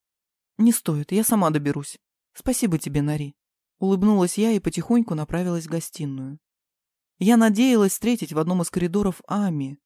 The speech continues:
и спросить у нее, что она знает о короле Альмаде и его пропавшей сестре Терезе.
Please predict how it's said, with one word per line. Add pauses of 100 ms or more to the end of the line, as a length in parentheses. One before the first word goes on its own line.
(280)
и
спросить
у
нее,
что
она
знает
о
короле
Альмаде
и
его
пропавшей
сестре
Терезе.